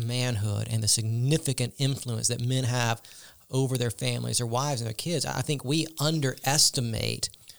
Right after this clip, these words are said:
the power of influence. I, I, I, and, and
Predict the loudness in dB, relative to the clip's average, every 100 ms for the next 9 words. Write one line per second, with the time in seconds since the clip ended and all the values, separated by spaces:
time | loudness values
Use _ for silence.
0 | -20 -10 -4 0 2 2 0 0 0 0
1 | -2 0 0 0 -2 0 0 2 0 -2
2 | 0 0 2 2